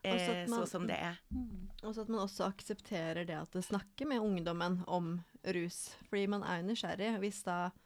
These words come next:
Speaker 2: mor og far, ehm, for noen så funker det jo å si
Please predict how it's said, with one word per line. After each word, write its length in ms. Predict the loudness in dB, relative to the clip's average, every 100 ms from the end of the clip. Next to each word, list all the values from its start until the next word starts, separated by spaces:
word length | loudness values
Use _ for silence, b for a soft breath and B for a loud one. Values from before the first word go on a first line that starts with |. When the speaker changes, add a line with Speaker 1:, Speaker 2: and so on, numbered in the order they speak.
| b b 0
Speaker 2:
mor 240 | 2 2
og 80 | 0
far, 480 | 0 2 2 2 -2 b b b b _
ehm, 840 | 0 2 4 2 2 2 2 -2 -6 -8 -10 -10 -12 -14 -8 -6
for 120 | 4
noen 320 | 6 8 8 6
så 120 | 2
funker 280 | 2 0 0
det 80 | 0
jo 40 |
å 20 |
si 180 | 0 0